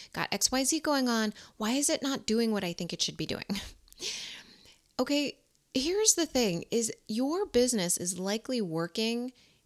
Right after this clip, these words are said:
in so many ways that you just don't see because your brain is focused on the thought that it's not working.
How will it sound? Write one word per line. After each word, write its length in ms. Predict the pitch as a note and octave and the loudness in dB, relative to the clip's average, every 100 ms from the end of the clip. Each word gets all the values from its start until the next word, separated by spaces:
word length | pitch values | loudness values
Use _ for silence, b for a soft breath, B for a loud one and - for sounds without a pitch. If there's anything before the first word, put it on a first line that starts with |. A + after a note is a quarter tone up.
| _ - | _ -2
in 180 | G3+ | 0
so 440 | G3+ - C4+ D#4+ G4 | 2 2 2 2 2
many 260 | C#4 B3+ | 2 4
ways 520 | B3 F3 D#3+ F#3 A#3+ - | 2 2 0 0 0 0
that 160 | - | -2
you 100 | G#3 | -4
just 380 | G#3 C#4+ D#4+ - | 0 2 2 0
don't 240 | G#3 G3 | -2 0
see 440 | G3 - E4 B3 G3+ | 0 2 2 2 2
because 380 | G#3 - G#3+ A3 | -2 -2 0 0
your 100 | G3+ | 0
brain 300 | A3 B3 A#3 | -2 0 4
is 160 | G#3+ | 4
focused 480 | - C4+ C4+ A3+ - | 4 0 2 2 4
on 120 | G3 G3 | 2 -4
the 80 | |
thought 300 | F#3+ E3 E3 | -2 -4 -4
that 100 | F#3 | -2
it's 200 | G#3 A3 | -2 -2
not 220 | B3 B3+ D4+ | -2 -2 0
working. 540 | F#4+ - A#3+ - | 0 2 2 2